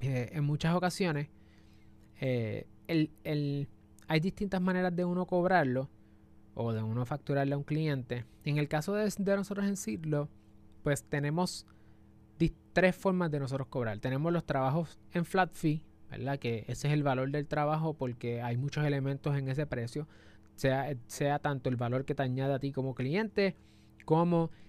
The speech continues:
el valor que, el trabajo que conlleva, el expertise que lleva, la oferta y la demanda en el mercado, muchas cosas.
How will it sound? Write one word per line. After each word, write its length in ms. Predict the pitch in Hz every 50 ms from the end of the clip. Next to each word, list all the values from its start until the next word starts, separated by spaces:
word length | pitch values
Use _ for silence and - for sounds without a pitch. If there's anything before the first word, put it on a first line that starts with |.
| - - -
el 520 | - 151 143 139 135 131 127 127 123 123 120
valor 380 | 123 120 123 123 127 135 143 -
que, 580 | - 160 151 143 139 139 131 127 123 117 120 - - - - - -
el 140 | 160 139 -
trabajo 340 | 143 139 135 131 143 151
que 120 | 143 143 131
conlleva, 560 | - 120 117 120 156 185 202 190 185 180 170
el 80 | 147 139
expertise 520 | 127 - - - 120 113 - 151 143 -
que 300 | - - 151 135 127 117
lleva, 440 | 123 156 180 190 185 165 170 160 160
la 200 | 147 127 117 120
oferta 280 | 117 - 135 135 -
y 20 | 143
la 100 | 139 135
demanda 260 | 131 127 127 127 131
en 80 | 131 123
el 60 | 123
mercado, 500 | 120 120 120 - - 185 190 185 170 143
muchas 280 | 131 127 - 160 160
cosas. 360 | - - 151 139 143 160 165